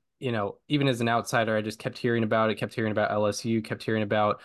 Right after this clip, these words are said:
all the top prospects coming up, like Cruz, Skeens, and, and Langford. Um, you know, do you feel like the, uh, popularity of co-, college baseball has grown, um, since you're, uh,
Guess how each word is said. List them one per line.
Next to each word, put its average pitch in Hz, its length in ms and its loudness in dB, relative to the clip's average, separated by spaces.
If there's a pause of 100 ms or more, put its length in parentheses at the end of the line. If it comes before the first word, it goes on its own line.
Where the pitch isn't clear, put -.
(220)
all 131 120 2
the 123 60 0
top 120 240 0
prospects 113 460 0
coming 113 240 0
up, 110 200 0
like 104 360 0 (240)
Cruz, 120 460 0
Skeens, 113 480 0
and, 104 240 -4
and 107 120 -2
Langford. 107 640 0 (340)
Um, 113 400 2 (240)
you 139 100 0
know, 117 140 2
do - 180 -2
you 135 100 4
feel 175 280 2
like 156 280 4
the, 131 440 2 (500)
uh, 120 220 2
popularity 139 580 0
of 110 140 -8
co-, - 160 -18 (200)
college 123 300 2
baseball 120 320 0
has 110 180 -6
grown, 113 640 2 (100)
um, 101 380 0 (160)
since 127 400 -2
you're, 113 460 0
uh, 104 280 0